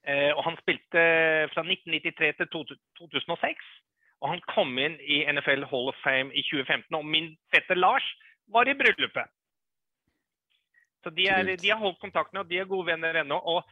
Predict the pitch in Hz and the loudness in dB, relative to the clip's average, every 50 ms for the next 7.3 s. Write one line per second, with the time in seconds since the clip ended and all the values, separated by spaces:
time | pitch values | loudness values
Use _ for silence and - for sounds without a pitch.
0 | - - - _ _ _ - 160 - - 185 - - - - - 226 226 285 - | -20 -20 -20 _ _ _ -10 -8 -8 -8 -12 -12 -12 -12 -12 -10 -12 -12 -12 -8
1 | - 180 180 175 - - - 170 175 170 - - - - - - - 120 - - | -6 -6 -6 -6 -6 -6 -6 -6 -6 -6 -14 -18 -20 -20 -20 -20 -8 0 4 4
2 | - 151 185 196 - 220 220 196 190 233 233 - 190 202 196 196 190 190 175 165 | 6 6 4 4 6 6 6 6 6 2 2 2 2 4 4 4 2 2 0 0
3 | 175 170 160 - - - 143 135 139 143 151 156 147 147 - 170 - _ - 135 | -2 -2 -4 -4 0 2 4 4 4 4 2 -2 -2 0 0 -2 -2 _ -8 -8
4 | 143 143 - - - 160 151 - - - 147 123 110 135 - 214 233 - _ _ | -8 -8 -10 -10 -12 -12 -10 -6 -2 -2 -2 0 -2 -4 -4 -6 -8 -12 _ _
5 | _ _ _ _ _ _ _ - 143 143 147 147 151 147 - - 147 156 156 156 | _ _ _ _ _ _ _ 2 4 4 6 6 4 2 2 0 -2 0 0 0
6 | 147 156 - - 156 147 151 147 151 143 - 165 165 - 185 180 139 - - - | 0 0 0 2 2 4 4 4 2 0 0 0 -2 0 0 -4 -4 -4 -8 -8
7 | - 151 151 151 151 | -4 -2 -2 -2 -4